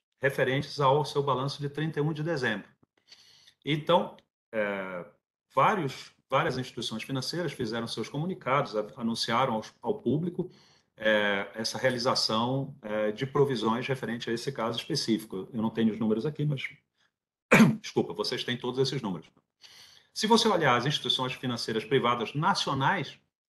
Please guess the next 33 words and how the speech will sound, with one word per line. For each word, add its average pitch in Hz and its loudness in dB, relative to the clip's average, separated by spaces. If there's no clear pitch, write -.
não 208 2
em 185 -4
janeiro, 131 -2
mas 117 -2
em 170 0
dezembro, 151 -2
você 113 -2
vai 131 0
ver 135 -2
um 151 -2
crescimento 135 -4
de 127 -8
zero 135 2
vírgula 147 -2
quatro 131 0
ponto 117 -4
percentual 113 -2
nas 131 0
provisões, 135 -2
que - -12
passaram 107 -2
de 101 -10
seis 117 -2
vírgula 110 -4
oito 98 -8
por 135 -6
cento 139 -6
pra 127 -6
sete 143 -2
vírgula 139 2
dois 127 -4
por 143 -8
cento, - -8